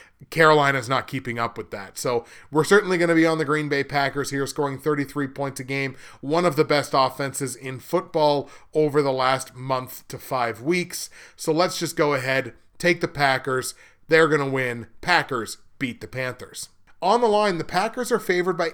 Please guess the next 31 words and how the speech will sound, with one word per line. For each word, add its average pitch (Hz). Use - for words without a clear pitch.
eight 156
and 156
a -
half 143
points 151
at 131
home, 185
and 170
this 214
is 247
gonna 240
feel 180
like 220
something 220
of 214
an 214
uncomfortable 208
hedge, 196
but 185
I'm 220
actually 269
gonna 254
take 202
the 196
Panthers 170
plus -
the 143
eight 139
and 123
a 120
half, -